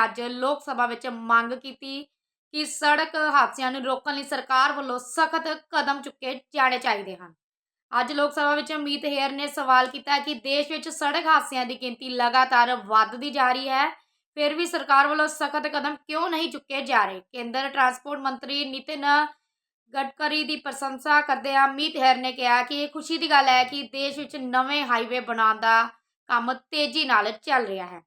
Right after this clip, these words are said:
ਪਰ ਇਸ ਦੇ ਨਾਲ ਹੀ ਸੜਕ ਹਾਦਸਿਆਂ ਦੀ ਗਿਣਤੀ ਵੀ ਲਗਾਤਾਰ ਵੱਧਦੀ ਜਾ ਰਹੀ ਹੈ। ਮੀਤ ਹੇਅਰ ਨੇ ਦੱਸਿਆ ਹੈ ਕਿ ਪਿਛਲੇ ਦਸ ਸਾਲਾਂ ਦੌਰਾਨ ਸੜਕ ਹਾਦਸਿਆਂ 'ਚ ਪੰਦਰਾਂ ਲੱਖ ਲੋਕਾਂ ਦੀਆਂ ਜ਼ਿੰਦਗੀਆਂ ਜਾ ਚੁੱਕੀਆਂ ਹਨ। ਮੀਤ ਹੇਅਰ ਨੇ ਦੱਸਿਆ ਹੈ ਕਿ ਪੰਜਾਬ ਵਿੱਚ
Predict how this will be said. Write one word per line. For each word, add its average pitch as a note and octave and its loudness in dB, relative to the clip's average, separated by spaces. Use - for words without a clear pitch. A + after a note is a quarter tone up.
ਪਰ B3 0
ਇਸ B3+ 0
ਦੇ C4 -6
ਨਾਲ B3+ 4
ਹੀ C4 -6
ਸੜਕ C4+ -2
ਹਾਦਸਿਆਂ C4 4
ਦੀ A#3+ -6
ਗਿਣਤੀ C4 -8
ਵੀ C4+ -8
ਲਗਾਤਾਰ C4 4
ਵੱਧਦੀ B3+ 2
ਜਾ B3+ 4
ਰਹੀ C4+ -2
ਹੈ। C4+ 4
ਮੀਤ D#4 -4
ਹੇਅਰ E4+ 2
ਨੇ D4+ -2
ਦੱਸਿਆ C4 2
ਹੈ C4 6
ਕਿ C#4 -6
ਪਿਛਲੇ D#4 -4
ਦਸ C#4 4
ਸਾਲਾਂ C4+ 2
ਦੌਰਾਨ A#3+ 2
ਸੜਕ C4+ -2
ਹਾਦਸਿਆਂ A#3+ 2
'ਚ A#3 -8
ਪੰਦਰਾਂ D4 2
ਲੱਖ A3+ 2
ਲੋਕਾਂ C#4 0
ਦੀਆਂ C#4+ -4
ਜ਼ਿੰਦਗੀਆਂ C4+ -6
ਜਾ A3 2
ਚੁੱਕੀਆਂ G#3 -10
ਹਨ। G#3 -8
ਮੀਤ B3+ -8
ਹੇਅਰ B3+ -2
ਨੇ B3+ -6
ਦੱਸਿਆ B3+ 0
ਹੈ B3+ 6
ਕਿ C4+ -10
ਪੰਜਾਬ A#3 2
ਵਿੱਚ C4 -8